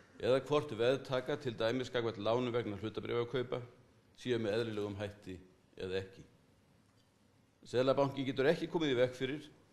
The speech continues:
að bankar opni útibú erlendis og safni þar innistæðum. Þessu var öllu breytt. Það má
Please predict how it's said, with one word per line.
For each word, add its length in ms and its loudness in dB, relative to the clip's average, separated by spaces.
að 140 -4
bankar 420 4
opni 400 0
útibú 480 -4
erlendis 600 -4
og 140 -4
safni 320 0
þar 180 -2
innistæðum. 540 0
Þessu 400 -4
var 180 0
öllu 220 -6
breytt. 500 -4
Það 160 0
má 80 6